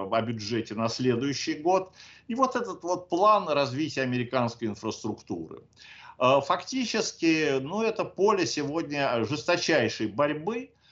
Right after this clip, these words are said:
э, политической, и от того, как она будет зависеть, ставки очень велики. Э, вот они здесь тоже, э,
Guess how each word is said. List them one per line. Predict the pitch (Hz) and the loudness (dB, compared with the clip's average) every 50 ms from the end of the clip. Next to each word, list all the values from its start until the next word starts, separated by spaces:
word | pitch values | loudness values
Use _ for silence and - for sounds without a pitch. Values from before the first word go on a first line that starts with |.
| _ - - _ | _ -20 -16 _
э, | 165 165 170 170 165 165 | -4 -2 -2 -2 -2 -2
политической, | - 180 175 185 175 165 - 185 170 131 160 156 - - - 165 160 | -2 -2 -2 -2 -4 -6 -6 -6 -4 -4 -4 -4 -4 -2 0 2 4
и | 156 | 4
от | 151 147 143 - | 4 4 2 2
того, | - 165 185 208 202 | 0 0 2 2 2
как | - - 160 143 - | 2 0 0 0 -2
она | 156 160 151 151 147 | -2 0 0 0 -2
будет | 147 151 151 139 135 120 | -2 -4 -6 -6 -6 -4
зависеть, | 120 147 165 190 208 175 160 156 131 - | -2 -2 -2 -2 -2 -6 -6 -8 -8 -8
ставки | - - - 190 208 - - - 156 | -4 0 2 4 4 2 2 -2 -4
очень | 139 143 135 - - 135 131 | -2 -2 -4 -4 -6 -4 -4
велики. | 123 123 131 131 131 135 127 127 - - 113 101 - - - _ _ _ _ _ _ - - - - - _ - | -2 -2 -2 -2 -2 -2 -4 -4 -2 -2 -2 -2 -2 -6 -14 _ _ _ _ _ _ -20 -20 -20 -20 -20 _ 0
Э, | 110 110 113 117 113 | 4 4 6 6 6
вот | 113 113 110 135 151 147 | 4 2 2 0 0 0
они | - 175 170 190 196 | 0 -2 -2 -4 -6
здесь | 175 147 123 120 147 156 139 - - | -6 -8 -4 -2 -2 -2 -2 -4 -6
тоже, | - - 160 180 185 156 143 160 151 | -2 2 4 4 4 2 2 0 0
э, | 143 127 117 113 113 110 101 98 95 | 2 2 0 0 0 -2 -4 -6 -8